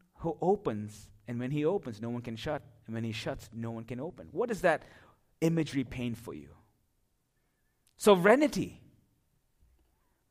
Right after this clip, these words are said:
You know, in, in Isaiah forty-three thirteen, the Lord declares,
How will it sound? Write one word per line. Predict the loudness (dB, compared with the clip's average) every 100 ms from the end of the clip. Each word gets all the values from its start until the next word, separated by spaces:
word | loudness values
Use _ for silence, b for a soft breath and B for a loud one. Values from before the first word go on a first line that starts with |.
| _ _ _ _ _ _ _ _ 2
You | 6
know, | 6
in, | 6 4 4
in | 0 2
Isaiah | 2 4 8 10 8
forty-three | 6 6 4 2 2
thirteen, | 2 0 0 0 0 0
the | 0
Lord | 2 2 2
declares, | 0 4 4 4